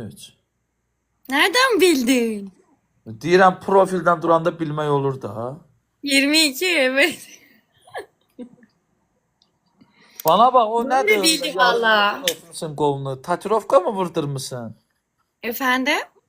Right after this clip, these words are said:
Speaker 2: Var, var,
Speaker 1: Deyirəm,
Speaker 2: evet.
Speaker 1: qolun zadın hamısı yazıq yuzuqdur.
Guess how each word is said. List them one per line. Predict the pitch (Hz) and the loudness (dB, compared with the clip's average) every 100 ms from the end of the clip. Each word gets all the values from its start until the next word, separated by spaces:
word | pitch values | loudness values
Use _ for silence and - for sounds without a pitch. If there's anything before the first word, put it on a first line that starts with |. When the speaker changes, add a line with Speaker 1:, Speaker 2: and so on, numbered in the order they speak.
| _ _ - | _ _ -4
Speaker 2:
Var, | 226 269 240 | 2 2 2
var, | |
Speaker 1:
Deyirəm, | 247 233 | 4 6
Speaker 2:
evet. | 208 226 - 208 - | 4 -2 -8 -10 0
Speaker 1:
qolun | 202 220 233 | 4 4 4
zadın | 226 214 202 214 | 4 4 4 4
hamısı | 202 190 196 | 2 2 0
yazıq | 196 185 185 185 | 4 4 4 -8
yuzuqdur. | 180 165 175 - 127 | -8 -8 -10 -12 -16